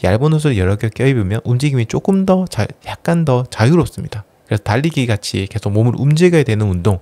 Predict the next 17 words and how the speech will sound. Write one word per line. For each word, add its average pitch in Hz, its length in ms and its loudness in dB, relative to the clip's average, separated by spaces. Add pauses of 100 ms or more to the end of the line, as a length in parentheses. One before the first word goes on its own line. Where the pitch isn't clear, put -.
(100)
끊임없이 202 520 2
움직여야 117 400 0
될 98 140 -4
때는 110 380 -2 (360)
얇은 110 360 0
옷을 156 320 -2 (320)
여러 101 180 2
개를 131 260 0
껴입는 131 480 0
게 120 140 -2
좋습니다. - 480 -10 (440)
그리고 170 260 6
이렇게 175 260 4
여러 123 160 6
개를 160 240 2
껴입게 175 400 2
되면은 104 480 0